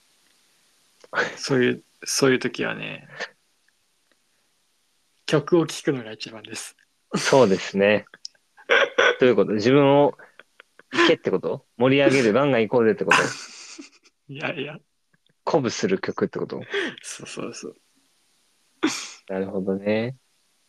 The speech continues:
Speaker 1: じゃあ、
Speaker 2: いや、もう。
Speaker 1: 今週のお便り。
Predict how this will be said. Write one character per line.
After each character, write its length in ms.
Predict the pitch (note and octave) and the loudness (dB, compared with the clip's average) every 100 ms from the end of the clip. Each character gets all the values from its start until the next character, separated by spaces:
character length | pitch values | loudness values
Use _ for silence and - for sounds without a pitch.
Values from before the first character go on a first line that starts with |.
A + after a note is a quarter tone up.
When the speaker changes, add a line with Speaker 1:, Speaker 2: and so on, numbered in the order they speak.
| _ | _
Speaker 1:
じ 120 | - | 2
ゃ 200 | B2 G2+ | 4 4
あ、 40 | - | 2
Speaker 2:
い 40 | |
や、 120 | G#2+ | -6
も 160 | G#2+ A2+ | -8 -10
う。 20 | |
Speaker 1:
今 120 | A#2+ | -8
週 140 | A2 B2+ | -2 0
の 160 | A#2 A#2 A2+ D#3 E3+ - - - - _ _ _ G#4+ | 4 4 4 -2 -6 -8 -10 -12 -16 _ _ _ -14
お 80 | A#3 | -10
便 280 | - C3 G#2 | 2 6 6
り。 300 | F#3 - | 4 2